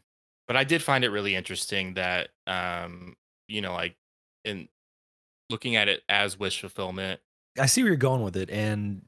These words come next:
Speaker 2: to, to kinda touch on the, um, Oedipa and, and Mucho, um,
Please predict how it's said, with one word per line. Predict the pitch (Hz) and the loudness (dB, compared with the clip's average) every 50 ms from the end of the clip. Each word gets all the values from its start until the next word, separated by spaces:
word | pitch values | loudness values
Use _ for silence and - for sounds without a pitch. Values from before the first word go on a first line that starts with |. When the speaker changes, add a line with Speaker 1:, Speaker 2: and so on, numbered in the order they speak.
| _ _ | _ _
Speaker 2:
to, | - - 143 131 123 110 | 0 2 4 4 4 2
to | - 127 | 0 -2
kinda | - - 160 170 156 | 0 2 2 2 2
touch | - - 143 143 - 139 | 2 2 2 2 4 2
on | 123 117 117 113 110 104 104 98 95 - _ _ _ - | 2 2 2 0 0 -2 -2 -4 -6 -8 _ _ _ -12
the, | 104 104 101 104 101 101 101 98 98 98 98 95 95 - - - _ _ _ _ _ _ _ - | -12 -6 -2 0 2 2 2 0 0 0 -2 -2 -4 -6 -10 -16 _ _ _ _ _ _ _ -6
um, | 101 98 95 92 92 92 90 90 87 85 85 82 80 - _ _ _ _ _ _ _ _ _ _ _ _ _ _ | -4 -2 -2 -2 -2 -4 -4 -6 -6 -8 -8 -10 -12 -16 _ _ _ _ _ _ _ _ _ _ _ _ _ _
Oedipa | 117 110 110 107 - 117 113 110 101 95 | 0 2 2 2 2 2 2 2 2 0
and, | 101 95 92 92 92 87 | 0 -2 -2 -4 -6 -6
and | - 95 92 92 92 | -8 -8 -6 -4 -2
Mucho, | 98 101 98 - - 104 92 90 90 90 90 - - - - - _ _ _ _ _ _ _ _ _ _ _ _ _ _ | -2 -2 -2 -2 -2 -4 -4 -4 -6 -8 -10 -14 -18 -20 -20 -20 _ _ _ _ _ _ _ _ _ _ _ _ _ _
um, | - 110 113 104 98 95 92 90 90 87 82 | 2 2 4 4 2 0 -2 -4 -6 -8 -12